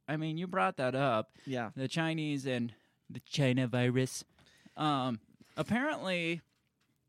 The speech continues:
Speaker 1: there's some more stuff coming out about the Chi-, about China and Wuhan and the coronavirus.
Speaker 2: Yes.
Speaker 1: Getting away. Sorry to pull away from space so early, but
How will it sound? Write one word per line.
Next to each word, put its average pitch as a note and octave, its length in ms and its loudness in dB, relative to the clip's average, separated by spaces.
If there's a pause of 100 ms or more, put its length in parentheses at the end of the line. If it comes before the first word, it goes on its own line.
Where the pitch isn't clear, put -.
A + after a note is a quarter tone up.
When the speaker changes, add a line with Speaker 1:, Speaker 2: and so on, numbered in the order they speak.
(500)
Speaker 1:
there's A3 240 -2
some A3 120 -2
more A3 460 2
stuff - 320 -2
coming G3 260 -4
out F#3+ 160 0
about F3+ 280 0
the - 60 -14
Chi-, - 280 -4
about F3 300 4
China F#3+ 320 -2
and D#3+ 240 0
Wuhan E3+ 500 0
and C#3 380 0 (320)
the C#3 100 -6
coronavirus. C3+ 720 -4
Speaker 2:
Yes. C3+ 460 -8 (480)
Speaker 1:
Getting G3 160 -4
away. F3 300 -2
Sorry A3 300 0
to A3 80 0
pull F#3 180 -2
away E3+ 160 4
from D3+ 180 -2
space A#2 400 -2
so A2+ 240 -2
early, G#2+ 240 -2
but B2 200 -2